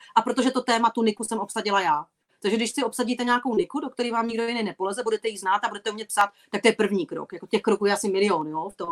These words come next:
napsat knížku, ještě nejsme u toho, že bude úspěšná. Ale to je ten předpoklad, když to bude prostě blbost uvnitř té knihy,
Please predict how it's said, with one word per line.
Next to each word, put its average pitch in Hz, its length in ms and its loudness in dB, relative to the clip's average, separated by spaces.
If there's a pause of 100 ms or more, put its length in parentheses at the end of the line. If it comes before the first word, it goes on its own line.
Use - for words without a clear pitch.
(320)
napsat 180 280 -6
knížku, 170 300 -4
ještě - 220 -8
nejsme 175 220 -4
u 160 60 -6
toho, 190 180 -4
že 185 80 -4
bude 185 180 0
úspěšná. 185 500 -2
Ale 208 300 6 (280)
to 285 100 8
je 285 100 6
ten 277 120 2
předpoklad, 254 380 -2
když 196 160 -6
to 233 80 -4
bude 247 140 -2
prostě 240 260 -6
blbost 190 420 -2
uvnitř 202 240 -6
té 220 100 -6
knihy, 202 400 -4